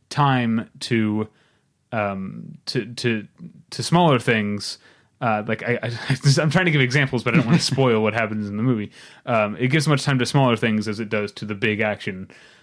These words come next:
Speaker 1: uh, set pieces. But really, it's, I read one review, uh, after watching it that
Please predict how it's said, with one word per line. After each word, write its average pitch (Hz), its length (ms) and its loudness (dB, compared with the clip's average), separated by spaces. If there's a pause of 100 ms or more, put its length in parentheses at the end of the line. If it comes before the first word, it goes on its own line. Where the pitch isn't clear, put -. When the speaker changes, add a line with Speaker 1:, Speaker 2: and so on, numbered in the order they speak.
(160)
Speaker 1:
uh, 104 260 -4
set 123 220 -2
pieces. 104 180 -2
But 123 140 2
really, 180 360 4
it's, - 360 0 (960)
I 127 60 2
read 175 180 4
one 151 180 4
review, 110 440 2 (100)
uh, - 20 2
after 110 440 0
watching 110 300 2
it 98 100 -4
that 107 120 -8